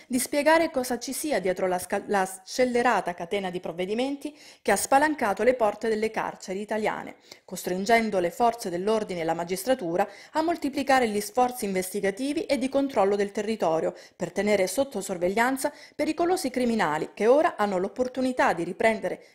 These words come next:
la loro rete di relazioni e le loro posizioni di potere. Daniela Maiolo per Teleionio.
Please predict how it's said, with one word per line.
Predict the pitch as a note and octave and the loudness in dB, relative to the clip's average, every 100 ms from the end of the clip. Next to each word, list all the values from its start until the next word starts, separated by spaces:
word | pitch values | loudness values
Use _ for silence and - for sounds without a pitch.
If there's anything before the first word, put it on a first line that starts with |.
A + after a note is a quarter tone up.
| - | -6
la | F3+ | -2
loro | F#3 F3+ | 0 0
rete | F#3+ B3 G#3+ | 0 0 -2
di | D#3+ | -4
relazioni | E3 G3+ B3+ - E3+ F3+ - - | -2 -2 -2 -2 -2 -2 -6 -12
e | A#3+ | 0
le | C4+ | 2
loro | C#4 A3 - | 4 2 0
posizioni | C4+ E4 D4+ D#3+ D#3 | -2 -2 -6 -8 -8
di | G#3+ A#3+ | -6 -4
potere. | C4 A3+ C3 - - _ _ _ _ _ | -4 -4 -6 -10 -18 _ _ _ _ _
Daniela | - F#3 G3 E3+ | -4 0 2 2
Maiolo | G3 B3+ F#3 F3 A#3 | 2 0 -2 -4 -4
per | A#3+ A3 | -4 -4
Teleionio. | D#4 D4+ B3 - - | -2 -2 -4 -6 -6